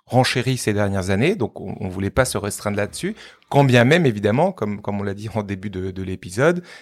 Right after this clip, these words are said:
c'était, euh, c'est là où le discours, en tout, en tout cas, est le plus simple et le plus audible,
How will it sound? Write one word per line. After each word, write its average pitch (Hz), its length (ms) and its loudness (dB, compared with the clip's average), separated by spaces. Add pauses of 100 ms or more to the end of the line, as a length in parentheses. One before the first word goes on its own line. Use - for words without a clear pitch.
c'était, 135 540 0
euh, 98 580 4
c'est - 140 -2
là 113 120 4
où 117 40 4
le 104 60 0
discours, 101 400 0
en 110 80 4
tout, - 160 -10
en 107 80 -6
tout - 140 -14
cas, 131 100 2
est 120 40 4
le 104 60 0
plus - 140 -8
simple 151 380 2
et 107 40 0
le 95 60 -4
plus 98 240 -6
audible, 113 420 2